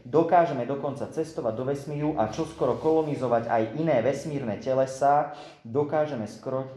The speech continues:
nedokážeme skrotiť fyzikálne sily. Nedokážeme byť mocnejší ako oni. Naučili sme sa ich vďaka vede a technike a Božiemu požehnaniu pre múdrosť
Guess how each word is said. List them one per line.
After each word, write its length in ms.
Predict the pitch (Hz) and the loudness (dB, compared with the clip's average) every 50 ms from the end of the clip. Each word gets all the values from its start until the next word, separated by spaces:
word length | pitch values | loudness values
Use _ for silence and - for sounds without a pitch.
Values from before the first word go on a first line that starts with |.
| - - - | -14 -12 -10
nedokážeme 720 | - 135 156 156 165 160 156 123 110 110 110 113 101 101 | -4 -2 0 2 2 2 2 2 2 2 2 -2 -4 -6
skrotiť 480 | 104 - - - 127 123 123 - 113 - - - | -8 -10 -8 -4 -2 -2 -2 -4 -6 -10 -10 -10
fyzikálne 560 | 123 113 110 110 110 - 104 98 101 98 98 | -8 -8 -6 -6 -4 -4 -2 -2 -2 -4 -6
sily. 400 | 98 - - 110 95 95 95 - - - - _ _ - - - - | -8 -10 -10 -10 -8 -8 -10 -12 -16 -20 -20 _ _ -20 -20 -18 -6
Nedokážeme 640 | - 143 151 156 175 170 170 160 139 131 131 131 120 | 0 2 4 4 4 4 4 4 2 2 0 -4 -6
byť 160 | 110 113 110 | -6 -6 -6
mocnejší 720 | 117 123 131 143 151 - - 175 156 139 127 127 - - 104 | -4 -2 -2 -2 -2 -4 -6 -8 -8 -8 -8 -10 -10 -8 -8
ako 240 | 95 95 - - - - | -8 -8 -8 -10 -10 -8
oni. 340 | 110 101 95 92 - - - - _ _ _ _ _ _ _ _ _ _ _ _ _ _ _ _ _ _ _ _ _ _ _ _ _ _ _ _ _ _ - | -8 -8 -8 -12 -14 -18 -20 -20 _ _ _ _ _ _ _ _ _ _ _ _ _ _ _ _ _ _ _ _ _ _ _ _ _ _ _ _ _ _ -2
Naučili 480 | 113 113 123 143 143 - - 139 135 139 | 2 2 2 2 0 -2 -6 -6 -6 -6
sme 240 | 127 135 135 135 | -4 -4 -4 -6
sa 160 | - - 139 - | -2 -2 -2 -2
ich 240 | 110 120 120 - | -2 -4 -8 -6
vďaka 320 | 113 123 117 113 117 113 101 | -4 -4 -2 0 0 0 0
vede 320 | 98 123 135 131 139 135 | 2 0 0 2 2 2
a 80 | 104 - | 2 2
technike 880 | - 127 123 127 - 135 131 127 - 139 135 135 139 139 135 - - - - - _ _ _ _ - | 0 -4 -6 -6 -6 -8 -8 -6 -4 -2 0 0 0 -2 -4 -8 -14 -20 -20 -20 _ _ _ _ -4
a 240 | 104 104 107 107 104 | 0 2 2 4 2
Božiemu 480 | 107 113 123 127 127 135 127 120 117 117 | 2 0 -2 -2 -2 -2 -2 -2 -4 -4
požehnaniu 640 | 135 131 127 135 131 131 131 127 127 120 113 113 120 | -4 -4 -2 -2 -2 -2 -2 -2 -2 -2 -4 -2 -2
pre 80 | 117 | -2
múdrosť 800 | 107 107 110 123 131 123 127 120 113 110 110 110 - - - - | -2 -2 -2 -2 -4 -2 0 0 2 0 0 -2 -8 -14 -16 -20